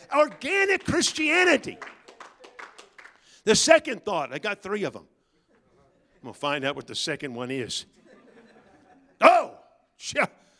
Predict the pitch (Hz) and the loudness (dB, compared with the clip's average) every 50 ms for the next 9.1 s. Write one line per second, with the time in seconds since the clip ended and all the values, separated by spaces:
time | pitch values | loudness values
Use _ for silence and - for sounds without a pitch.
0 | _ _ _ _ _ _ _ _ 92 95 131 185 202 156 135 117 _ - - 160 | _ _ _ _ _ _ _ _ -12 -6 -4 -4 -4 -4 -6 -10 _ -6 -4 -2
1 | 214 226 156 123 117 120 104 - 135 127 131 135 107 101 101 127 135 - 117 107 | -2 -2 -4 -8 -12 -14 -12 -10 -10 -8 -8 -8 -10 -10 -10 -12 -12 -12 -14 -14
2 | 104 98 98 92 90 85 78 - - - - - _ _ _ _ _ _ _ _ | -14 -14 -16 -16 -18 -20 -20 -18 -18 -18 -18 -18 _ _ _ _ _ _ _ _
3 | _ _ _ _ _ _ _ _ _ _ _ _ _ _ _ _ _ _ _ _ | _ _ _ _ _ _ _ _ _ _ _ _ _ _ _ _ _ _ _ _
4 | - - 151 208 220 214 196 180 - - 208 226 226 196 - 180 185 190 196 170 | -8 -4 -2 0 2 2 2 2 2 2 2 2 2 2 0 -2 -4 -4 -2 -2
5 | 202 196 185 175 139 - 196 196 - - - 190 165 151 139 - - - 156 131 | -2 0 0 -2 -2 -2 0 0 0 2 0 0 0 -2 -2 -4 -4 -4 -4 -6
6 | 127 - - - 120 - _ _ _ _ _ _ _ _ _ _ _ _ _ _ | -6 -8 -8 -10 -10 -12 _ _ _ _ _ _ _ _ _ _ _ _ _ _
7 | _ _ _ _ _ _ _ _ _ _ _ _ _ _ _ _ _ _ _ _ | _ _ _ _ _ _ _ _ _ _ _ _ _ _ _ _ _ _ _ _
8 | _ _ _ - 247 240 - - - - 214 185 170 160 151 - 156 170 165 - | _ _ _ 4 6 6 4 2 -2 -2 -2 -2 -4 -4 -8 -10 -10 -12 -14 -14
9 | 139 139 | -16 -20